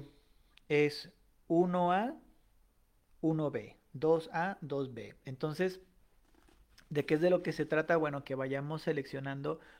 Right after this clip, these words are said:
cuál es la que mejor nos describa, si la uno A o la uno B, si la dos A o la dos B. Y al final, pues, me imagino que va a ser como una sumatoria.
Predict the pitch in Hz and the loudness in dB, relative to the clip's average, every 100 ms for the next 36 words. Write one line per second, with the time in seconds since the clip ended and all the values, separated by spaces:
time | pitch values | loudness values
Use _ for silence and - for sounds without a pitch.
0 | _ - 160 160 170 165 151 147 135 - | _ 2 4 6 4 0 -2 -2 -4 -6
1 | 139 135 131 - 139 143 143 139 139 - | -6 -6 -8 -4 -4 -4 -8 -6 -8 -6
2 | 190 190 143 - 120 104 113 160 170 170 | -4 -4 -6 -8 -8 -8 -8 -8 -6 -4
3 | 175 190 269 - _ - 131 120 135 131 | -4 -6 -12 -20 _ -8 -4 -4 -6 -6
4 | 117 - - 120 107 101 135 175 175 - | -8 -12 -12 -14 -12 -6 -2 0 -2 -12
5 | - - 156 180 190 - 139 120 110 110 | -16 -8 -6 -6 -10 -12 -12 -10 -14 -16
6 | - - - _ _ _ - - - - | -16 -16 -16 _ _ _ -20 -20 -16 -4
7 | 202 208 202 202 180 170 170 180 175 - | 4 4 4 -2 0 -2 0 -4 -4 -10
8 | - 147 143 139 - 147 147 139 123 - | -8 -6 -6 -6 -6 -6 -4 -4 -4 -6
9 | 139 143 135 127 120 123 - 117 - - | -6 -4 -6 -6 -8 -10 -10 -12 -12 -10
10 | - - | -10 -12